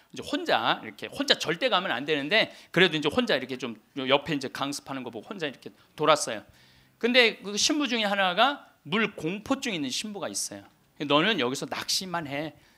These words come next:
예, 그래갖고 이제 그, 그 신부는 위에서 낚시를 하고 있는데, 나는 이제 바다에 들어,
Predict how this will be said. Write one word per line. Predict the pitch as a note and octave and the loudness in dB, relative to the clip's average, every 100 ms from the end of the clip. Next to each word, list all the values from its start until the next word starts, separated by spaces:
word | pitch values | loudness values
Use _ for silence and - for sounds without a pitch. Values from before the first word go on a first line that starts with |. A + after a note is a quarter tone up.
| _ | _
예, | C3+ | -8
그래갖고 | B2+ D3 D3 | -4 -4 -4
이제 | C3+ | -8
그, | C#3 C#3 | -4 -4
그 | - D3+ | -2 -4
신부는 | E3 D3+ C3 | -4 -6 -6
위에서 | C#3+ D#3 D3+ E3+ A#2+ - _ - | 0 0 4 2 2 -4 _ -4
낚시를 | C3 - E3 | -4 -2 0
하고 | D#3 C#3+ | 0 0
있는데, | C3 C#3+ A#3 C4 - _ _ | -6 2 2 2 -8 _ _
나는 | F3+ B3 C#4+ | 6 6 8
이제 | B3 | 2
바다에 | - G3+ C#4 C#4+ | -2 -2 4 2
들어, | D4 | 2